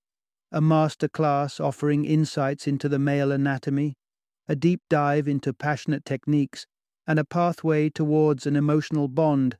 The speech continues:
that lights your sexual life ablaze. Expect to get candid as we delve into explicit tips and truths. So ensure you're in the right space, physically and mentally, because things are about to get intimate. Part one.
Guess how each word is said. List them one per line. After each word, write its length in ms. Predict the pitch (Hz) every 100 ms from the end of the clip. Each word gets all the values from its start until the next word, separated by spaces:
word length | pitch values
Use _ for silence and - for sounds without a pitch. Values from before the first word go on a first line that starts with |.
| -
that 120 | 139
lights 460 | 147 151 156 - 143
your 80 |
sexual 520 | 131 - 160 - 147 139
life 360 | 135 123 -
ablaze. 560 | 120 123 117 110 107 - _ _ _ _ _ 156
Expect 460 | 139 - 156 -
to 80 | 147
get 240 | 135 -
candid 440 | - 151 156 127 117
as 140 | 110
we 80 | 123
delve 320 | 131 127 123
into 320 | 127 117 127 127
explicit 640 | 131 - - 156 - 139 -
tips 460 | - 139 - - -
and 180 | 139 135
truths. 560 | - 135 117 120 - - _ _ _ _ _
So 180 | - 147
ensure 500 | 139 135 - 165 139
you're 180 | 131 127
in 120 | 127
the 80 | 123
right 260 | 123 123 -
space, 540 | - 127 107 - - _ _ _ _ _
physically 500 | 156 131 139 139 135
and 140 | 131
mentally, 540 | 131 131 - 120 113 - _ _ _ _ _ -
because 300 | 127 127 -
things 460 | - 143 117 107
are 100 | 113
about 320 | 117 120 117 -
to 60 | 123
get 220 | 117 - -
intimate. 540 | 131 135 117 104 - - _ _ _ _ _ _ _ _ _ _ _ _ _
Part 260 | - 151 156
one. 380 | 139 120 104